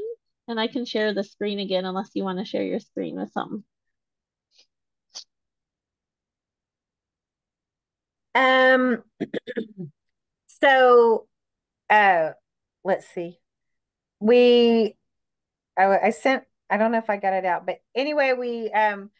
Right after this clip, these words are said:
Speaker 2: went to the camp. I mean, we did our walkthrough. All of us went and did our walkthrough, and, um, I got a, there it is,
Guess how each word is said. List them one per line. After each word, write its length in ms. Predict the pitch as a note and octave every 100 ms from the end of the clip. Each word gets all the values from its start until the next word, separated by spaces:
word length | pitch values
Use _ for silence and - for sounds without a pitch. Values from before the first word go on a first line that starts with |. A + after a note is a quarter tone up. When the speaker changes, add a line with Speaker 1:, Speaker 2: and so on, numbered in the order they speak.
| _ _
Speaker 2:
went 300 | A#3 B3 -
to 120 | C#4+
the 140 | C4 C4+
camp. 440 | C#4+ C4+ B3+ A3+
I 40 |
mean, 360 | A3+ A3 G3+ F#3+ _
we 140 | G#3+
did 180 | G#3 A#3+
our 180 | B3 B3
walkthrough. 520 | A#3+ A#3+ A3+ A#3+ A3+
All 140 | A3
of 140 | A3+ A#3
us 180 | A#3+ -
went 200 | A3+ F#3+
and 180 | G#3+ A3
did 120 | G#3+
our 160 | G#3+
walkthrough, 840 | G#3 G#3 G3+ - - G3+ G3 G3+ A3 _ _ _ _ -
and, 540 | G#3+ G#3 G3+ G3 F#3+
um, 480 | F#3 F#3 F3 F3+ F3+ _ _ _ _ _ _ _ _ _ _ -
I 220 | F#3+ F3 _ _ _ -
got 420 | A#3 C4 B3+ A#3 -
a, 680 | G3+ G3 G3 F#3 F#3+ G#3 _ _ _ -
there 140 | E3+
it 80 | -
is, 240 | - G#3